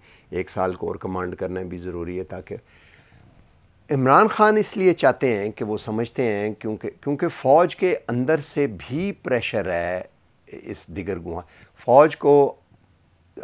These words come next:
मेंटेन करने के लिए भी इकोनॉमी चाहिए और वो चाहते हैं कि आगे चले। It's a failure। इमरान खान की हुकूमत जो है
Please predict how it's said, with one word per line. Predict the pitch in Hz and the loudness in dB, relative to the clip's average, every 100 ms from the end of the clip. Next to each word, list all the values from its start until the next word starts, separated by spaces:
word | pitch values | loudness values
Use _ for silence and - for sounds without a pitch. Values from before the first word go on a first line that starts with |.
| - | -8
मेंटेन | 117 101 98 101 123 156 | -4 -2 -2 0 2 2
करने | 147 104 104 | 0 -2 -2
के | 101 95 | -4 -8
लिए | 87 85 | -8 -8
भी | 87 107 | -8 -8
इकोनॉमी | 117 101 107 117 127 | -8 -6 -6 -6 -6
चाहिए | - 151 139 117 | -6 -6 -6 -6
और | 113 | -6
वो | 120 | -6
चाहते | 117 120 - | -6 -8 -6
हैं | 123 120 | -10 -8
कि | 110 107 | -8 -8
आगे | - 110 113 | -6 -6 -6
चले। | - 131 131 110 _ _ _ _ _ - | -4 -6 -6 -12 _ _ _ _ _ -20
It's | - | -12
a | - | -4
failure। | 135 156 151 - _ _ _ - - _ - _ _ _ _ _ _ _ 107 110 | -2 -2 -4 -8 _ _ _ -20 -20 _ -20 _ _ _ _ _ _ _ -8 -4
इमरान | 135 127 131 175 214 | 0 4 8 8 6
खान | 190 196 196 | 4 2 2
की | 202 185 | -2 -4
हुकूमत | 123 113 123 127 160 - | -2 -2 -2 0 -2 -4
जो | 135 127 | -2 -2
है | 98 90 90 92 | 0 -2 -2 -4